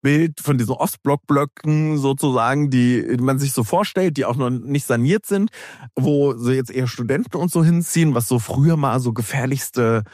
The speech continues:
Straße auch Polens hatte und sowas alles und wo die Mafia war und sowas alles. Aber jetzt übernehmen das immer mehr so Studenten und es wird so hipper, wie halt Gentrifizierung halt funktioniert, ne? In jedem Fall hatte ich, bin ich dann ins Hostel gekommen, war ein bisschen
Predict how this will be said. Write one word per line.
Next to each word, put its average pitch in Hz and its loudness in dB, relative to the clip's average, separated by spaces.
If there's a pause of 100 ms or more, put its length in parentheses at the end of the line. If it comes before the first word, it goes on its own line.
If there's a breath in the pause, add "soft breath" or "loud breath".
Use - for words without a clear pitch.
(360 loud breath)
Straße - -2
auch 110 -6
Polens 165 2
hatte 143 0
und 120 0
sowas 117 0
alles 113 -2 (400 loud breath)
und 120 2
wo 135 4
die 131 2
Mafia 143 0
war 123 2
und 127 0
sowas 117 -2
alles. 117 -2 (160)
Aber 143 2
jetzt 147 -4
übernehmen 143 -2
das 156 -2
immer 139 0
mehr 131 0
so 127 -2
Studenten 123 0
und 107 0
es 104 -4
wird 113 -2
so 117 0
hipper, 117 2
wie 107 2
halt 180 -2
Gentrifizierung 101 -2
halt 73 -8
funktioniert, 85 -8
ne? 208 0 (540 loud breath)
In 180 0
jedem 202 2
Fall 190 2
hatte 175 -2
ich, - -4
bin 139 0
ich 160 2
dann 131 0
ins 110 -4
Hostel 190 0
gekommen, 156 0
war 104 2
ein 107 -4
bisschen 104 -10